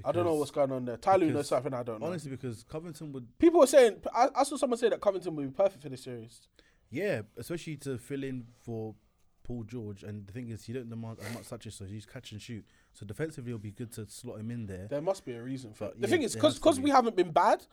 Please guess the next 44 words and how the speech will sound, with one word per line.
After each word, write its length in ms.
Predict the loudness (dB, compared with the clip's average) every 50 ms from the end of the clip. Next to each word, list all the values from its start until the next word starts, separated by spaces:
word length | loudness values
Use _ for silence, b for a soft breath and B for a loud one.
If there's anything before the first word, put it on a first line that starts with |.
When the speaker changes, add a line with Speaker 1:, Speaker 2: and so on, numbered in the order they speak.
| b b b b b 2
Speaker 1:
I'm 140 | 2 2 2
not 120 | -2 -2 -2
opposed. 340 | -2 2 4 4 4 4 4 0
I'm 100 | 0 0
not, 160 | 0 -2 -2 0
I'm, 220 | -2 -2 -2 -4 -6 -2
like, 140 | 2 6
I 80 | 6 6
believe 260 | 6 4 0 0 0
in 100 | 0 -2
what 120 | -2 0 4
Ty 100 | 4 4
Lue's 160 | 4 2 -2
doing 220 | -2 -4 -2 -2
right 100 | -2 -4
now. 80 | -4 -4
He 80 | -2
knows 180 | 0 0 0 0
what 100 | -2 -6
he's 100 | -8 -6
doing. 260 | -6 -4 -4 -6 -6 -10 b b b b b b b b b
As, 180 | -2 -2 -2 -4 0
uh, 160 | 2 2 2 2 -2 _ _ 0
if 160 | 0 2 2
we 100 | 4 8
go 160 | 8 10 10
down 240 | 10 10 8 8 6
two 140 | 2 -2 2
one, 240 | 4 4 4 4 2
then 140 | 0 0 0
we 120 | 0 0
might 180 | 0 -2 -2 -2
need 80 | -6
to 40 | -8
start 200 | -6 -6 -6 -4
changing 240 | -4 -4 -6 -6 -6
some 160 | -8 -8 -8
things 220 | -8 -8 -10 -8 -8
up. 140 | -10 -12 _ _ _ _ _ _ _ _ _ _ _ _ _ -16 -14
Speaker 2:
Yeah, 180 | -12 -12 -12 -10
but 160 | -10 -10 -10 -10
the 60 | -10
thing 160 | -10 -8 -8
is, 280 | -8 -8 -8 -10 -14